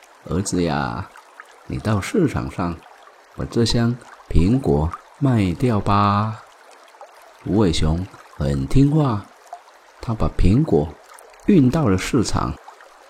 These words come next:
结果呢，遇到了一个要买苹果的人。那个人准备了五颗魔豆，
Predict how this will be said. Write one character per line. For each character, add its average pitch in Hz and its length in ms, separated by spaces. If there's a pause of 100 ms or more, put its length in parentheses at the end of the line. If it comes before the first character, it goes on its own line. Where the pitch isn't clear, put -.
(400)
结 98 140
果 98 160
呢， 107 380 (180)
遇 104 160
到 104 140
了 90 100
一 104 100
个 95 240 (420)
要 185 280
买 90 160
苹 107 180
果 98 160
的 95 140
人。 95 500 (500)
那 107 140
个 92 140
人 85 320 (640)
准 147 200
备 117 200
了 90 180 (360)
五 80 360
颗 156 300
魔 127 280
豆， 131 320